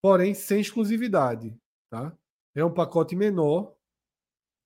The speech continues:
do que o que ela tem recentemente, né? É... a Globo,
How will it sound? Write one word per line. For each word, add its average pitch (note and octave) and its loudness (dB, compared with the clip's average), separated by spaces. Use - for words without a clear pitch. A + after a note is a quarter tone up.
do C#3 -6
que D3 -2
o D3 0
que D3+ -4
ela D#3+ 0
tem C#3+ -4
recentemente, C#3+ -4
né? A2+ -10
É... A2 -4
a C#3+ -2
Globo, D#3 0